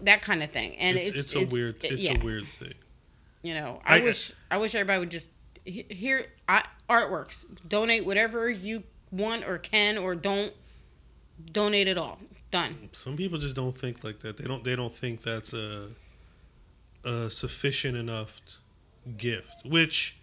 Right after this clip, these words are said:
Speaker 1: Which is weird because they, I actually tell you what I want, and because it's not a physical gift, you
Speaker 2: Yeah.
Speaker 1: don't wanna get it for me.
Speaker 2: A hundred percent.
Speaker 1: Which is just weird. Okay, last one.
Speaker 2: Last one.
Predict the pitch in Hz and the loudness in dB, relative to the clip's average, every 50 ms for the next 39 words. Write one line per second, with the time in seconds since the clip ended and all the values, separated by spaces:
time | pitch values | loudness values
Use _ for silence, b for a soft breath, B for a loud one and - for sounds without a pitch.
0 | - - - - 247 277 262 302 247 240 247 330 330 262 196 160 160 - 208 196 | -20 -14 -2 0 2 2 4 2 2 4 6 6 8 8 6 4 4 4 2 4
1 | 175 185 220 226 - - 214 214 214 - - 240 240 233 - - 220 214 - - | 4 4 4 4 6 8 8 10 10 12 12 12 12 12 10 4 -2 -2 -2 0
2 | - 254 269 269 294 269 233 208 175 185 175 170 165 165 165 165 160 143 - - | 4 6 6 6 6 4 2 2 2 2 2 2 2 0 0 0 0 -2 0 0
3 | - 185 185 175 160 175 - 214 214 202 196 202 175 - - 202 196 196 190 95 | 0 0 0 0 -2 -2 0 2 2 2 2 -2 -6 -6 -2 0 2 2 2 2
4 | - 165 - - 196 170 190 175 170 175 170 165 190 202 170 - 139 - - - | 0 -2 -2 -4 -4 -2 -4 -4 -4 -4 -2 2 2 2 2 2 0 -4 -10 -10
5 | 190 160 180 175 185 180 110 170 175 170 165 156 170 160 151 98 - - - 131 | -6 -2 0 2 2 2 0 0 -2 -2 0 2 2 0 0 -2 -4 -8 -10 -10
6 | - - - - 123 147 170 175 170 - - - 214 202 170 - _ _ _ - | -10 -10 -12 -12 -10 -8 -8 -10 -10 -12 -14 -14 -14 -14 -14 -16 _ _ _ -6
7 | 175 175 170 175 165 151 165 170 156 151 147 151 156 165 165 147 95 - - - | -6 -4 -4 -4 -6 -4 -4 -6 -6 -6 -8 -8 -6 -4 -4 -4 -6 -8 -12 -16
8 | - B B B B B B B B B B B - 214 208 196 156 160 - - | -20 B B B B B B B B B B B 8 10 12 10 8 8 4 -10
9 | - - - - - 185 208 202 202 196 - - 175 139 - 147 - - - - | -20 -20 -20 -8 2 4 6 6 6 4 2 -2 -4 -4 -4 -6 -10 -16 -12 -10
10 | 120 110 110 110 - - - 123 120 120 | -6 -6 -6 -6 -8 -8 -10 -12 -12 -12